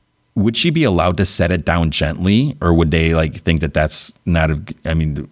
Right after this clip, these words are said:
maybe it's a smart move to just drop it, but it's like, "Oh, man, that's, like, that's a, you lost your drink." <laughs> Um, Oren walks into Ethan's, and, uh, Liam is, is sitting there. He runs up to him, hugs him. He's like, "Dude, where have you been?"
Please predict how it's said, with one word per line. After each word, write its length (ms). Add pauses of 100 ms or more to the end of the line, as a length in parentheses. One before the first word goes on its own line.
(100)
maybe 260
it's 140
a 60
smart 280
move 160
to 100
just 220
drop 240
it, 80
but 100
it's 120
like, 160
"Oh, 160
man, 300
that's, 280
like, 260 (220)
that's 200
a, 80 (120)
you 200
lost 280
your 80
drink." 320
<laughs> 1200
Um, 300
Oren 320
walks 280
into 380 (380)
Ethan's, 680 (200)
and, 340
uh, 300
Liam 360
is, 160
is 160
sitting 280
there. 240 (140)
He 140
runs 240
up 120
to 80
him, 80
hugs 280
him. 60
He's 100
like, 120
"Dude, 260
where 100
have 100
you 80
been?" 320